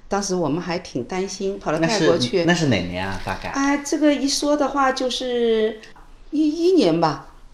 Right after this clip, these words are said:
Speaker 1: 后来就到了泰国去了嘛。去了，当时我们还挺担心那地方会不会打仗啊？啊，你到人，国外去做了，会不会把钱也给骗了，人也没有了？我们当时担心也挺多的。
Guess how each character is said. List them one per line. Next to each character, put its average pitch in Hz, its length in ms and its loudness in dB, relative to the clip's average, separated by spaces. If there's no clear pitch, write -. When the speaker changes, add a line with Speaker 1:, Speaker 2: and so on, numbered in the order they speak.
Speaker 1:
后 214 200 -4
来 180 240 2
就 180 220 -4
到 175 220 2
了 151 120 2
泰 196 240 -4
国 147 160 -2
去 160 280 -4
了 139 100 0
嘛。 113 240 -6
去 - 180 -2
了， 160 300 2
当 196 220 -4
时 180 140 -4
我 180 120 2
们 180 140 -2
还 165 100 -2
挺 139 200 -6
担 165 200 -2
心 165 320 -4
那 226 120 -6
地 226 80 -2
方 240 140 -4
会 277 100 -6
不 269 60 -6
会 254 160 -6
打 220 180 0
仗 262 300 -6
啊？ 240 320 -2
啊， 196 280 0
你 190 160 -2
到 240 160 -4
人， 202 180 -4
国 208 140 0
外 247 160 0
去 233 180 -6
做 240 220 -2
了， 196 180 2
会 220 160 -4
不 220 100 -4
会 226 220 0
把 196 220 0
钱 190 280 -2
也 240 120 2
给 214 160 2
骗 254 240 -4
了， 202 180 -2
人 180 180 0
也 240 120 -2
没 208 220 -2
有 180 240 4
了？ 202 340 2
我 151 140 0
们 170 120 0
当 202 180 -4
时 208 140 -8
担 196 240 -4
心 202 220 -4
也 156 80 0
挺 147 320 -6
多 175 260 -2
的。 156 180 -2